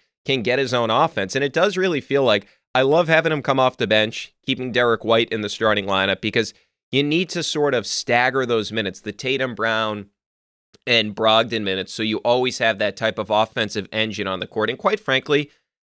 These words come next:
I'd like to see Brogdon and Jaylen a little bit more, because Tatum can get his own stuff.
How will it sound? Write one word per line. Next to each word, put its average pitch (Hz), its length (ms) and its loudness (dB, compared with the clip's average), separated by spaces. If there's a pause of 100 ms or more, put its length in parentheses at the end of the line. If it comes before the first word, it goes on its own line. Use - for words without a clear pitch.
(140)
I'd 165 180 2
like 196 180 0
to 151 100 -6
see 135 420 -2 (220)
Brogdon 127 760 2
and 98 360 -2
Jaylen 123 440 -2
a 139 60 -2
little 139 240 2
bit 135 180 -2
more, 139 300 -2
because 117 520 -2 (800)
Tatum 180 340 0
can 135 240 -6
get 139 140 2
his 127 140 -2
own 123 220 -2
stuff. 127 440 0